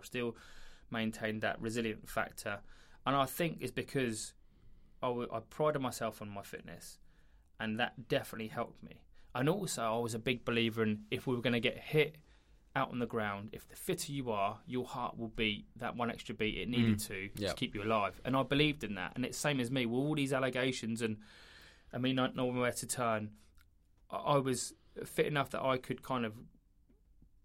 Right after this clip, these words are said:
Speaker 1: keep punching forward, but it really tested my mental toughness and fitness
Speaker 2: Mm.
Speaker 1: because I wasn't
Speaker 2: Yeah.
Speaker 1: that person that people would, were saying that I was. I wasn't that person that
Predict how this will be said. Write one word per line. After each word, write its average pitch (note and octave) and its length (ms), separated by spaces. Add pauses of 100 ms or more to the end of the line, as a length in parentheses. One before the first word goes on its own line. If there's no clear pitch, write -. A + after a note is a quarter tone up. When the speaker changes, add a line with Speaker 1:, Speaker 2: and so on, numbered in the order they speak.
(400)
Speaker 1:
keep - 220
punching A#2 400
forward, B2+ 520 (1160)
but B2+ 280
it C3 120
really B2+ 220
tested - 360
my A2 280 (120)
mental A2 560
toughness - 520
and G2+ 100
fitness - 500 (180)
Speaker 2:
Mm. G#2 100 (480)
Speaker 1:
because A2+ 300
I A2+ 40
wasn't B2 440 (360)
Speaker 2:
Yeah. G2+ 220
Speaker 1:
that - 180
person B2 360
that - 160
people B2+ 320
would, A#2 180 (180)
were A#2+ 100
saying B2+ 300
that A2+ 100
I G#2 80
was. G#2 300
I A#2+ 60
wasn't B2+ 300
that - 140
person A#2+ 520 (460)
that A2 280